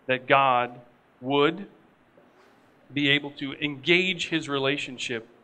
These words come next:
with that which he had already condemned to death? Interesting question. The answer is given in this notion of the seed. Right?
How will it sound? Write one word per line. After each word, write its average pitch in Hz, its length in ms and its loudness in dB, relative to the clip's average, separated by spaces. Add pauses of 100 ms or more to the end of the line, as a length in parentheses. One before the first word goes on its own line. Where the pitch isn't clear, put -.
(400)
with 127 200 -8
that 135 260 4
which 127 160 -8
he 131 140 -8
had 120 100 -2
already 120 180 -4
condemned 113 480 -8
to 117 60 -14
death? 107 260 -8 (2000)
Interesting 117 460 -12
question. - 380 -14 (1500)
The 123 140 0
answer 139 240 -2
is 127 100 -4
given 117 360 -6 (340)
in 147 240 -4
this 135 240 -4
notion 127 400 -6
of 113 240 -6
the 107 80 -12
seed. 101 320 -12 (1800)
Right? 131 260 0